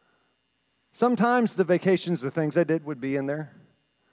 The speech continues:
But can I tell you, nobody talked about a theater room. I've, I've never s-, been a part of a funeral where there was a U-Haul following us to the, you know, graveyard, where they're taking all their stuff.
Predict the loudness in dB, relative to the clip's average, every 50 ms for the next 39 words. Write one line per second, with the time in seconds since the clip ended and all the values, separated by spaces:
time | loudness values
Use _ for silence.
0 | _ _ _ _ _ _ _ _ _ _ _ _ _ _ _ -12 -4 0 0 2
1 | 4 2 2 2 0 -4 -6 -10 -14 -12 -8 -2 -2 0 2 2 2 4 2 0
2 | 0 2 2 2 2 2 2 0 -2 -2 -2 -2 -2 -4 -4 -6 -8 -10 -12 -4
3 | -2 -2 -2 -2 0 -2 0 2 4 4 6 6 4 2 0 -2 -8 -4 2 4
4 | 4 4 4 2 0 2 2 2 0 -2 -8 -4 0 0 2 2 2 2 0 -2
5 | 0 0 0 -2 -2 -4 -4 -6 -8 -6 -6 -6 -2 0 2 2 2 2 0 0
6 | 2 2 2 0 0 2 0 0 0 -2 -8 -4 -2 -2 2 2 2 2 2 -2
7 | -10 -16 -20 -20 -20 -20 _ -20 _ _ _ _ _ _ _ _ _ _ _ _
8 | -6 -4 -4 -2 -2 -2 -2 -2 0 0 0 0 0 -2 -8 _ _ -20 _ _
9 | _ _ _ _ _ _ _ _ _ _ _ _ _ _ -4 -2 -2 0 0 0
10 | 0 0 0 0 0 0 0 -2 -6 -4 -4 -4 -4 -4 -8 -12